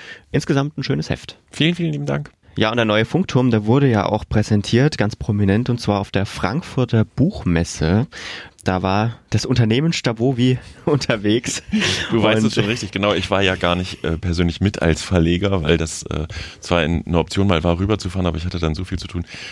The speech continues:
Speaker 2: Zum Glück war der Moritz vor Ort, Moritz Metz und der Ben Kurz, Mitarbeiter von uns.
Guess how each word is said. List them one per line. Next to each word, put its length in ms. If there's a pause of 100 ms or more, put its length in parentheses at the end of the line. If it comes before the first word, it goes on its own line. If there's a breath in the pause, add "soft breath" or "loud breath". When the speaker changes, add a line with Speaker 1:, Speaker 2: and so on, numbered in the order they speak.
Speaker 2:
Zum 200
Glück 200
war 120
der 100
Moritz 560
vor 220
Ort, 180
Moritz 380
Metz 360
und 380
der 140
Ben 240
Kurz, 260
Mitarbeiter 420
von 140
uns. 220